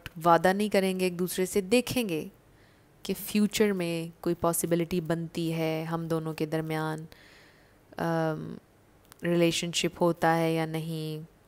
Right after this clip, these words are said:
देखेंगे। just हम फ्लो के साथ चलेंगे लाइफ के और एक दूसरे को फोर्स नहीं करेंगे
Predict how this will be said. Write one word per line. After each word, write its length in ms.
देखेंगे। 580
just 360
हम 400
फ्लो 380
के 140
साथ 200
चलेंगे 360
लाइफ 380
के 220
और 120
एक 120
दूसरे 280
को 100
फोर्स 460
नहीं 200
करेंगे 480